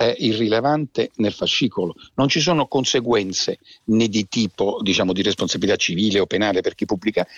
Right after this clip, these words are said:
né di tipo disciplinare, perché queste sono condotte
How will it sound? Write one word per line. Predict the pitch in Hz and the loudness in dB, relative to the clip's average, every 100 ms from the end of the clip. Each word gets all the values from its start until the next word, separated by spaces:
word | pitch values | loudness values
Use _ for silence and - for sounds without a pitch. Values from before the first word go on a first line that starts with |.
| - | -4
né | 135 165 226 | 0 2 0
di | 165 139 | -2 -2
tipo | 214 175 143 | 0 0 -2
disciplinare, | 156 - - - - _ - 208 151 151 143 135 135 175 170 135 123 110 | -2 -2 -2 -4 -10 _ -4 -2 0 -2 -2 -2 -2 2 2 2 0 0
perché | 120 131 | -2 -2
queste | 147 165 - - | 0 0 -2 -6
sono | - - 143 107 | -4 -2 -2 0
condotte | 143 135 117 90 - | -2 0 0 -2 -4